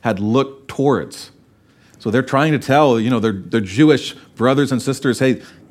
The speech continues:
Jesus is the one that we looked forward to." Jesus is the Messiah. He is the Christ. So while the message of the gospel started with the Jews, right? Jesus was a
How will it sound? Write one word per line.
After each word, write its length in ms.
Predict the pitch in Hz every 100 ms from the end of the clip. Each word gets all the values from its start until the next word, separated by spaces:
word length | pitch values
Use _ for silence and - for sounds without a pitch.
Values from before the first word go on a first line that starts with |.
| 117
Jesus 480 | 101 160 180 175 -
is 300 | 165 165 131
the 100 | 139
one 300 | 131 165 143
that 160 | 123
we 100 | 117
looked 240 | 127 143 143
forward 420 | - 143 170 160
to." 260 | 113 78 - - - - -
Jesus 320 | 160 165 139
is 300 | 139 175 127
the 80 | 143
Messiah. 480 | 135 147 160 139
He 220 | 107 139 143
is 380 | 139 135 120 - - - - - - -
the 80 |
Christ. 540 | 117 - 147 110 - -
So 280 | - 139 123
while 380 | - 117 135
the 80 | 131
message 460 | 120 143 151 170 123
of 400 | 123 135 127 - - _ - - - -
the 80 | -
gospel 420 | 98 123 127 -
started 520 | 117 - 120 120 147 127
with 160 | 147
the 80 | 147
Jews, 280 | 120 139 143
right? 160 | 120
Jesus 320 | 90 123 139 127
was 160 |
a 60 | 120